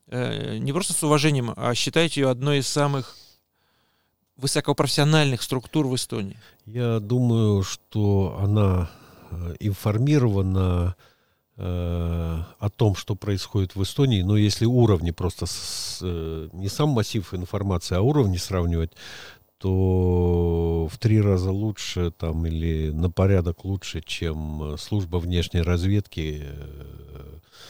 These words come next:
Speaker 2: которая занимается вопросами, так сказать.
Speaker 1: Понятно, какими вопросами они занимаются.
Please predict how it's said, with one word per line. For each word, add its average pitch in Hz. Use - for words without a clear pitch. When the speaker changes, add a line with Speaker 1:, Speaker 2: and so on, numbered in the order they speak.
Speaker 2:
которая 80
занимается 80
вопросами, 78
так -
сказать. 71
Speaker 1:
Понятно, 139
какими 117
вопросами 120
они 113
занимаются. 120